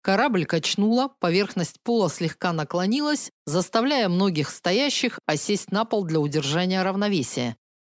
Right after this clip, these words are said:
Но, судя по картинке на капитанском мостике, Триндноут три перестал попадать по нашим щитам. Точнее, мазал два раза из трех. "Так что там с переговорами?" уточнила Юнис,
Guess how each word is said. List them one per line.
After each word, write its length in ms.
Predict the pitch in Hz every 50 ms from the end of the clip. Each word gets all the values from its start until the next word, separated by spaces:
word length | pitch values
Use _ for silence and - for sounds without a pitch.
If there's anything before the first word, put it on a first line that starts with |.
| _ _ _ -
Но, 240 | 170 190 254 330 302
судя 340 | - - 247 240 202 202 -
по 100 | - -
картинке 600 | - 277 277 285 285 - 311 311 311 285 - 277
на 120 | 254 254
капитанском 640 | 240 277 247 - 240 - 254 247 240 - - 240 220
мостике, 680 | 214 214 220 214 202 - - 214 175 214 202 202 202
Триндноут 760 | - - - 175 185 180 175 170 202 233 254 208 156 - - -
три 320 | - 185 190 220 285 285 - _ _ _ _ _
перестал 540 | 220 220 214 214 202 - - - 285 311 294
попадать 520 | - 226 190 - 165 160 165 196 233 -
по 120 | - 240 220
нашим 340 | 175 160 165 - - 185
щитам. 560 | 175 - - - 240 208 - 170 131 120 120 131 _ _ -
Точнее, 460 | 247 240 233 - - 311 277 226 180
мазал 400 | 175 185 214 226 208 196 175 165
два 240 | 156 165 170 175 180
раза 240 | 190 196 170 165 160
из 160 | 160 156 -
трех. 340 | - 143 135 120 131 - - _ _ _ _ _ _ _ _ _ _
"Так 160 | - 180 175 -
что 260 | - - - 269 269
там 160 | - 285 262
с 100 | 247 -
переговорами?" 840 | - - 254 269 247 285 302 294 294 254 180 156 147 139 123 127 - - _ _ _ -
уточнила 560 | 151 - 180 - - - 185 175 160 160 156
Юнис, 420 | 156 165 208 247 285 302 - -